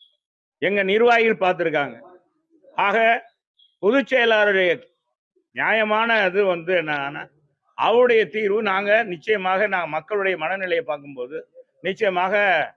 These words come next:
எங்களுக்கு வாக்களிப்பாங்க. ஏன்னா ஏறி இருக்க விலைவாசி, நடந்திருக்க தில்லுமுள்ளு, போலு-,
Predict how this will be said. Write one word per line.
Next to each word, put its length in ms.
எங்களுக்கு 420
வாக்களிப்பாங்க. 960
ஏன்னா 280
ஏறி 160
இருக்க 240
விலைவாசி, 680
நடந்திருக்க 520
தில்லுமுள்ளு, 640
போலு-, 280